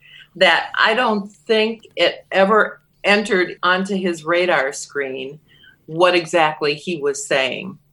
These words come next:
about the anesthesia care team and the medical direction model. And I've always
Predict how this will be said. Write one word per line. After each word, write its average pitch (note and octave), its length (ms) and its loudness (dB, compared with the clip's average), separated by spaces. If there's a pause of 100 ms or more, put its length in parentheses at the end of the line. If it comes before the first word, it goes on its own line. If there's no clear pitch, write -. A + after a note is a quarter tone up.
(200)
about C#3 680 2 (220)
the D3+ 480 4 (180)
anesthesia F#3 540 0
care D3+ 320 -4
team C#3 400 -8
and D3+ 160 -6
the C#3+ 60 -8
medical C#3+ 720 -4
direction C3 600 -6
model. A#2 560 -10 (440)
And F3 160 0
I've E3+ 140 4
always F3+ 720 4